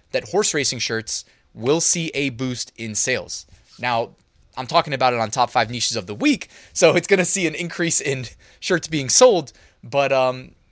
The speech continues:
you know, I wanted to put this out there, like I said, provide value to you guys, 'cause this is one of those that, like, is easily overlooked, and I'm probably gonna get a message or an email saying, "Ryan, every year I make a killing selling horse racing shirts, and now you just put it out there." And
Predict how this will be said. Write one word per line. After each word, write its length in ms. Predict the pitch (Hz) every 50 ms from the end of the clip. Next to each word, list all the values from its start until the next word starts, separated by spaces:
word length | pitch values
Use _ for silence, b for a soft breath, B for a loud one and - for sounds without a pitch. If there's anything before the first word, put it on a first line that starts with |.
| _ _ _
you 100 | 180 247
know, 60 | 214
I 60 | 131
wanted 200 | 131 151 208 214
to 40 | 208
put 160 | - 220 208
this 120 | 190 185 -
out 180 | 165 165 156
there, 120 | - 156 147
like 160 | 143 135 -
I 60 | 131
said, 240 | 123 - 123 117 -
provide 280 | 131 113 120 120 123 104
value 240 | 107 107 104 98 95
to 120 | - 95
you 60 | 90
guys, 240 | - 90 80 87 -
'cause 120 | - 123 117
this 140 | 127 -
is 80 | 156 131
one 140 | 127 139 135
of 80 | 127
those 220 | 120 117 113 104 -
that, 140 | 117 107 -
like, 180 | 104 101 -
is 140 | 107 120 - -
easily 340 | 170 175 185 156 165 175 151
overlooked, 680 | 110 143 143 127 127 139 208 254 175 131 - - - b b b b b b
and 220 | 143 143 135 135
I'm 80 | 135 131
probably 200 | 147 165 160 151
gonna 140 | 147 151 147
get 140 | 143 143
a 20 | 127
message 400 | 120 139 143 - - 147 127 127
or 40 | 123
an 100 | 120 117
email 240 | 151 143 143 135
saying, 320 | 127 - - 123 117 113 110 b b b b -
"Ryan, 360 | 170 208 220 220 208 185 170
every 280 | 160 196 180 208 208
year 200 | 180 202 214 208
I 60 | 190 180
make 160 | 190 196 -
a 60 | 196
killing 320 | 180 - 220 208 208 202
selling 340 | 180 - 202 196 202 196 190
horse 300 | - 170 - 208 196 -
racing 240 | 190 190 185 190 180
shirts, 280 | - - 196 196 185 -
and 80 | 170
now 100 | 175 180
you 120 | 190 196 190
just 160 | 165 170 -
put 140 | - 196 185
it 20 |
out 160 | 185 185 185
there." 140 | - 185 185
And 200 | 165 139 127 113